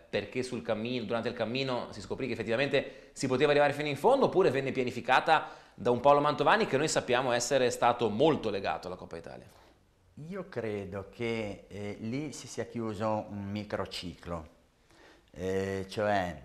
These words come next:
Speaker 2: mm, siamo venuti in Serie A, mm, sono arrivati due stranieri, erano Francis e Brady, sono arrivati ragazzi giovani, eh, vedi Pellegrini c'era già, ma hanno iniziato ad arrivare quelli,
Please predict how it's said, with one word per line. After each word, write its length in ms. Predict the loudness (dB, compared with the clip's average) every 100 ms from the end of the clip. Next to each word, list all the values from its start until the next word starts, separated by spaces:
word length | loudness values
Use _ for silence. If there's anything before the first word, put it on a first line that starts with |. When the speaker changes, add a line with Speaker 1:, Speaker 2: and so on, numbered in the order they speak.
| -18 -16
Speaker 2:
mm, 500 | -14 -10 -10 -10 -10
siamo 260 | -8 -6
venuti 240 | -6 -8 -10
in 80 |
Serie 340 | -8 -6 -2 0
A, 320 | 2 0 -4 -10
mm, 640 | -12 -10 -10 -10 -10 -10 -12 -18 _
sono 260 | -16 -10 -8
arrivati 480 | -6 -2 -2 -4 -8
due 160 | -6
stranieri, 560 | -6 -8 -6 -4 -4 -4
erano 240 | -6 -8
Francis 760 | -8 -8 -6 -8 -10 -12 -14 -14
e 280 | -10 -8 -6
Brady, 720 | -4 -2 0 -2 -2 -4 -10 -20 _ _ _ _ _ -18 -18
sono 280 | -14 -2 2
arrivati 380 | 4 6 4 2
ragazzi 440 | 2 2 2 0 -6
giovani, 680 | -2 0 -2 -2 -4 -8 -12 -20 _ _
eh, 640 | -10 -6 -4 -4 -6 -6 -8
vedi 600 | -4 -2 -2 -4 -6 -12 -16
Pellegrini 540 | -10 -6 -6 -6 -6 -8
c'era 280 | -4 -4
già, 260 | 0 2 2
ma 120 | 0
hanno 100 | -6
iniziato 340 | -8 -8 -8 -6
ad 80 |
arrivare 480 | -6 -4 -2 -2 -4
quelli, 500 | -6 -8 -8 -10 -10